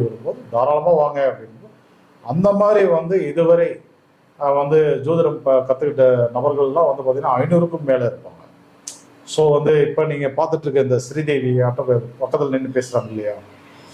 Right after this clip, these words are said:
அவங்களே கூட அந்த மாதிரி ஜாதகம் பார்க்க வந்தவங்க தான். அவங்களுக்கே வந்து ஜோதிடம்னா என்னன்னே தெரியாது. வந்தாங்க, நல்லா கத்துக்கிட்டாங்க. இன்னைக்கு வந்து, அஹ்,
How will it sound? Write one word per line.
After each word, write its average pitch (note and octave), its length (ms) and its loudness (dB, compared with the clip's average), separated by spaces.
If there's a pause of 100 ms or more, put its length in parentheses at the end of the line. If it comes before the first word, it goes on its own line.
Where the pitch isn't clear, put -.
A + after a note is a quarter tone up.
அவங்களே F3 440 4
கூட F3+ 180 4
அந்த D3+ 160 2
மாதிரி D#3 200 2
ஜாதகம் C#3 300 0
பார்க்க A#2+ 200 -2
வந்தவங்க A2 340 -8
தான். - 120 -18
அவங்களுக்கே D3+ 440 2
வந்து D#3 160 2 (200)
ஜோதிடம்னா D3 460 0
என்னன்னே C3 280 -2 (100)
தெரியாது. G2+ 280 -18 (580)
வந்தாங்க, E3+ 480 0 (200)
நல்லா C#3+ 240 0
கத்துக்கிட்டாங்க. C#3+ 520 -2 (540)
இன்னைக்கு C#3 320 -2
வந்து, D3 160 2 (880)
அஹ், B2+ 320 2